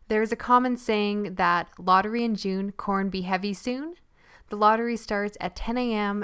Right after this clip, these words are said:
every year in order for everything to be done and wrapped up by lunchtime.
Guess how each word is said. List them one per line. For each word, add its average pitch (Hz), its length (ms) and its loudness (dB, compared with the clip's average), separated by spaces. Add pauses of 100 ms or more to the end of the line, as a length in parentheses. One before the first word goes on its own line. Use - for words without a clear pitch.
(160)
every 190 460 -4
year 220 600 -6 (320)
in 202 120 -4
order 240 280 2
for - 240 -4
everything 302 420 2
to 277 80 -2
be 247 220 -2
done 202 360 0
and 180 160 -4
wrapped 196 280 2
up 185 180 0
by 170 140 0
lunchtime. 160 720 -8